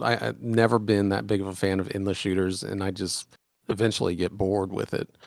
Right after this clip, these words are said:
And it, it took about three or four lev-, three or four levels before I was just like, "Well, I could play this, or I could play Joust." And that's it. That's what I did. You know, I just went back to play Joust because I,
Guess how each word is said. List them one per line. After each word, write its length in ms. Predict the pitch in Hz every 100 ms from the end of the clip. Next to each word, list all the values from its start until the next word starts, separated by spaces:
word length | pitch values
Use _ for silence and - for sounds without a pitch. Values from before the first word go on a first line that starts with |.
| - _ _
And 480 | - 92 90 90 98
it, 260 | - 110 -
it 140 | 110
took 220 | - 104
about 380 | 101 98 98 -
three 280 | - 95 98
or 80 | 101
four 240 | - 107
lev-, 280 | 95 104 110 - - -
three 160 | 139
or 80 | 139
four 200 | - 123
levels 380 | 113 139 107 98
before 480 | - 95 135 107 107
I 40 |
was 140 | 104
just 200 | 101 101
like, 140 | 98 92
"Well, 760 | 120 147 165 165 170 151 147 139 _ - _ _ _ -
I 80 |
could 180 | 127 113
play 300 | - 135 156
this, 580 | 139 120 117 113 - - - _ _ _ -
or 180 | 117 107
I 40 |
could 140 | 101 104
play 260 | - 101
Joust." 600 | 101 98 69 - - - -
And 560 | 107 101 98 95 98 101 _ _ _ 117 107
that's 320 | - 101 - -
it. 100 | - 135 - -
That's 200 | - -
what 140 | 92 87
I 60 |
did. 260 | 90 110 139 - _
You 120 | 104
know, 120 | 101 92
I 80 |
just 200 | 101 107
went 160 | 107 107
back 200 | 110 104
to 100 | 117
play 200 | 98 113
Joust 420 | 107 110 131 -
because 280 | 98 101 92
I, 120 | 92